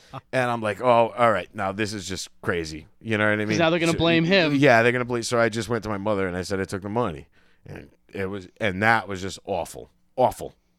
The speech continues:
Speaker 2: Fucking awful. 'Cause I fucking hate thieves. I
Speaker 3: Oh.
Speaker 2: despise thieves. And I felt like a fucking thief.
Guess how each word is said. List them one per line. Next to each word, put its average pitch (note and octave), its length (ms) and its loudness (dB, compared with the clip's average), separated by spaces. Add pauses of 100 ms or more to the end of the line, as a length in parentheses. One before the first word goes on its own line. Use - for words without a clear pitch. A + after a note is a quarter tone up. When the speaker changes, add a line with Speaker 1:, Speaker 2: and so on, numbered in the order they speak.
(160)
Speaker 2:
Fucking B2+ 460 -2
awful. - 460 -6 (280)
'Cause A2+ 160 -6
I A2+ 80 -4
fucking C3+ 460 -6
hate A2+ 320 -8
thieves. F2 500 -12 (1080)
I A#2+ 60 -6
Speaker 3:
Oh. A2 40 -2
Speaker 2:
despise A2 640 -4
thieves. E2+ 440 -16 (400)
And F#2+ 400 -6 (160)
I G#2 80 0
felt A2+ 220 -4
like A2+ 120 -6
a A2+ 40 -8
fucking A#2+ 320 -8
thief. A#2 340 -10